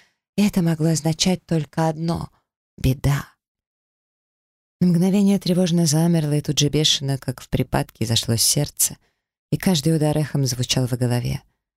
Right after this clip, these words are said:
Мне с трудом удалось удержаться, чтобы громко не выругаться.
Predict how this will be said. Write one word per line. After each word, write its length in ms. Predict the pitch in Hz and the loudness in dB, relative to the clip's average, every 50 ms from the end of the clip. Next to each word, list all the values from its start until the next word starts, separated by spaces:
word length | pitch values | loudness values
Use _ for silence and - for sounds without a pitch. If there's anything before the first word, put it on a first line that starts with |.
| _ _ _ _ _ | _ _ _ _ _
Мне 200 | 170 175 170 151 | 2 2 2 2
с 80 | - | 2
трудом 400 | - - - 139 - 151 147 139 | 0 -2 -2 0 2 2 2 2
удалось 360 | 135 127 127 123 131 127 - - | 2 0 0 0 -2 -2 -4 -2
удержаться, 500 | 131 139 131 131 147 156 160 156 - - | -2 0 0 2 2 0 0 0 -2 -2
чтобы 300 | - - - - - 127 | -2 -2 -4 -2 -4 -4
громко 420 | - - - 127 123 123 - - 123 | -2 0 0 0 0 -2 -2 -2 0
не 140 | 123 127 123 | 0 0 2
выругаться. 640 | 127 139 135 - - - - - - - - | 0 0 -2 -4 -6 -8 -10 -4 -2 -2 -4